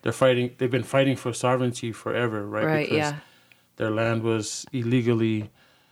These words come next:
Speaker 1: um, illegally taken from them, right?
Speaker 2: Wow.
Speaker 1: Uh, yeah. But I think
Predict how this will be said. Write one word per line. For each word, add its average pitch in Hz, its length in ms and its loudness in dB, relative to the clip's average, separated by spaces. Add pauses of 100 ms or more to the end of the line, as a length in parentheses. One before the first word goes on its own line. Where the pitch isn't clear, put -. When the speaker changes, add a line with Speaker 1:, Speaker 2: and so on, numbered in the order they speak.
(340)
Speaker 1:
um, 107 680 -10 (1120)
illegally 117 760 0
taken 104 580 -4 (120)
from 107 280 -4
them, 101 180 -8
right? 107 240 -8 (1800)
Speaker 2:
Wow. 156 180 -6 (420)
Speaker 1:
Uh, 107 280 -14 (360)
yeah. 110 360 -6 (920)
But - 180 0
I 135 80 2
think 160 280 -2